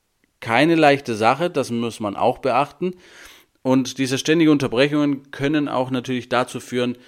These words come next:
dass man diese Aufgabe vielleicht auch nicht sauber bearbeitet. Und da sind wir beim Thema Multitasking. Es gibt Menschen, die sind multitaskingfähig, manche auch nicht. Es ist alles in Ordnung. Wichtig ist, dass man auch diese,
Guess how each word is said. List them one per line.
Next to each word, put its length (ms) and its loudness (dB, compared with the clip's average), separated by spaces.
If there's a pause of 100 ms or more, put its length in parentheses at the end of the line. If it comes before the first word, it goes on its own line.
(240)
dass 220 -6
man 280 -8 (360)
diese 280 -8
Aufgabe 480 -2
vielleicht 280 -8
auch 160 -8
nicht 180 -8
sauber 600 0
bearbeitet. 720 2 (440)
Und 140 -8
da 120 0
sind 120 -6
wir 60 -6
beim 160 -2
Thema 240 -4
Multitasking. 760 -2 (1500)
Es 160 -12
gibt 220 2
Menschen, 240 -2
die 80 -2
sind 160 2
multitaskingfähig, 1120 0
manche 320 0
auch 160 0
nicht. 380 0
Es 120 -4
ist 120 -6
alles 300 6
in 100 4
Ordnung. 460 2 (360)
Wichtig 460 0
ist, 460 -4
dass 240 -8
man 160 -6
auch 320 -10 (120)
diese, 360 -10